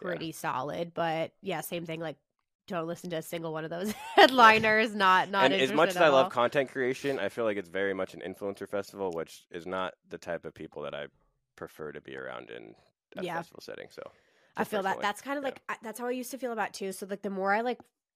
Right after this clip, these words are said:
Speaker 2: looked into it and read about it, the more, and, like, I know weekend one is, like, notoriously worse for that than weekend two is. Um, but, like, the, the one ten, like, the Yuma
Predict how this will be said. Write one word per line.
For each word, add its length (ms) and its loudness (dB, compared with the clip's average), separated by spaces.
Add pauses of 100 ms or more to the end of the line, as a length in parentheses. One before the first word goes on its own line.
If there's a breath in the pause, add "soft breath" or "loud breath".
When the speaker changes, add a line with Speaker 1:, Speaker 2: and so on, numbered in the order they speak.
(360)
Speaker 2:
looked 340 -10
into 280 -8
it 60 -2
and 100 -8
read 120 -2
about 220 0
it, 80 -2
the 60 -8
more, 200 -2
and, 140 -4
like, 140 -2
I 60 2
know 180 0
weekend 380 -2
one 240 -2
is, 120 -4
like, 140 -4
notoriously 580 -4
worse 400 -6
for 160 -4
that 320 2
than 140 -4
weekend 400 -4
two 540 -4
is. 460 -2 (360 loud breath)
Um, 580 0 (380)
but, 180 -2
like, 220 0
the, 120 -6 (360)
the 80 -2
one 300 0
ten, 300 -4
like, 140 -6
the 80 -8
Yuma 520 -4